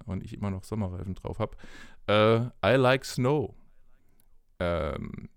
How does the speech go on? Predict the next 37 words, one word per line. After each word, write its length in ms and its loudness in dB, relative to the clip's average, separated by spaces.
ich 100 -4
kann 160 0
überhaupt 300 2
nichts 120 -6
über 120 -2
den 100 -2
Song 240 -6
erzählen, 440 -4
außer 220 -4
dass 140 -6
ich 60 -12
ihn 80 -6
ziemlich 280 -6
cool 160 -2
finde. 400 -6
Von 420 -4
Lara 400 0
Snow 540 -2
und 180 -6
Safra 560 -8
vom 320 -8
Album 340 -4
We 200 -4
Are 220 -6
Animals. 720 -8
Das 180 -8
kann 100 -4
ich 60 -4
noch 100 -6
sagen. 340 -6
Äh, 240 2
sonst 240 -2
weiß 200 2
ich 120 -6
wenig 280 -2
drüber, 280 -4
genauso 500 -2